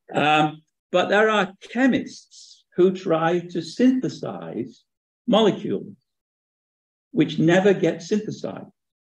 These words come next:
And so a good chemistry ontology probably would have to include classes which have no instances, either in the past or in the present or in the future, because there are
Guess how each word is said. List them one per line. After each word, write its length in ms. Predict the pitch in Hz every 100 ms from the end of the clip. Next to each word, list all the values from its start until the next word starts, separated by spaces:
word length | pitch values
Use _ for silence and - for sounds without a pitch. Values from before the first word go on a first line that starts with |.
| _ _ _ _ -
And 120 | 139
so 300 | 135 165 -
a 60 | 151
good 320 | 170 220 -
chemistry 520 | 202 247 262 - 147
ontology 680 | 113 110 143 104 101 - 135
probably 640 | - 123 95 98 98 151 165 _ _ _ _
would 160 | - 135
have 240 | 165 175
to 120 | 185
include 560 | 165 156 - 175 165 -
classes 640 | 156 110 - - 180 - _ _ _ -
which 240 | 143 -
have 340 | - 156 151 160
no 240 | 165 170
instances, 720 | 220 220 - 120 - 95 - _ _ _
either 340 | - 123 170 185
in 80 | 170
the 80 |
past 380 | 160 143 131 -
or 140 | 143 175
in 120 | 160
the 60 |
present 400 | - - 110 - -
or 120 | -
in 60 |
the 100 | 113
future, 280 | 110 226 147
because 320 | 131 123 131
there 220 | 131 135 127
are 320 | 131 127